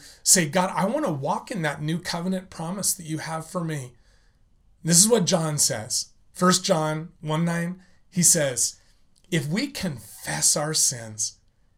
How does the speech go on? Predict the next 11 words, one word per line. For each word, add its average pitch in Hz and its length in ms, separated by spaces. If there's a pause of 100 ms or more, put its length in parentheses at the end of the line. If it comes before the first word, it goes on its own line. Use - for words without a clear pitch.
(120)
he 185 320
is 139 240
faithful 131 800 (340)
and 131 220
just 113 540 (680)
and 160 180
will 156 140
forgive 139 640
us 127 220
our 113 160
sins 113 580